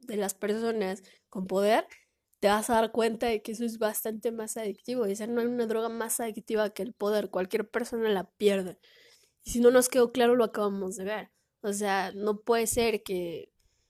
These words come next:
y ya, o sea, la verdad es que a mí me vale madre, pero sí, nos están coartando nuestra libertad de expresión.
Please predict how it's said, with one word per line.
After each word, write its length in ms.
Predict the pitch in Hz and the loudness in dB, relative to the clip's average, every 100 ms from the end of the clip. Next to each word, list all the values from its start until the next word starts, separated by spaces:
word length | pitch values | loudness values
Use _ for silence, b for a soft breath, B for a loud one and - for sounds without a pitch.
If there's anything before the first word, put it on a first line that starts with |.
| _ | _
y 200 | - 220 | -6 2
ya, 300 | 240 262 220 | 6 8 6
o 80 | 220 | 4
sea, 100 | 277 | 2
la 180 | 311 320 | 0 2
verdad 240 | 302 285 | 4 4
es 100 | 294 | 2
que 120 | - 247 | 0 -4
a 20 | |
mí 80 | 240 | -2
me 140 | 240 | 0
vale 260 | 233 214 208 | 2 2 0
madre, 400 | 208 196 196 196 | -2 -4 -6 -6
pero 260 | 208 208 | -2 -2
sí, 340 | 208 233 220 214 | -2 -4 -4 -2
nos 160 | 214 | -2
están 260 | 214 - 220 | -2 -4 -4
coartando 460 | 214 220 214 226 220 | -2 -4 -2 -4 -2
nuestra 340 | 214 208 202 | -4 -4 -4
libertad 380 | 208 202 202 214 | -2 -2 -4 -4
de 80 | 208 | -4
expresión. 560 | - - 208 240 226 | -4 -6 -4 -2 -4